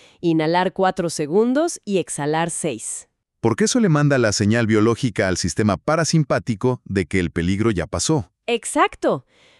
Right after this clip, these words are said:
Speaker 1: Pero yo sumaría que la verdadera clave a largo plazo está en la comunicación sincera con la nueva pareja.
Speaker 2: Tener el valor de pausar en medio de la crisis y hablarlo.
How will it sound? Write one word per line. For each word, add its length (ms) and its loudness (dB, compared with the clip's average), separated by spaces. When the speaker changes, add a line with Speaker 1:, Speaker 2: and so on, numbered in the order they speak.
Speaker 1:
Pero 180 2
yo 220 -2
sumaría 760 0
que 140 -4
la 160 0
verdadera 540 -2
clave 440 0
a 60 -4
largo 360 -2
plazo 520 -2
está 300 -4
en 100 0
la 120 -2
comunicación 960 -2
sincera 680 -2
con 260 -2
la 100 -2
nueva 320 0
pareja. 500 -8
Speaker 2:
Tener 280 4
el 100 2
valor 260 2
de 100 0
pausar 500 0
en 100 4
medio 220 2
de 80 0
la 140 2
crisis 560 0
y 140 4
hablarlo. 520 -4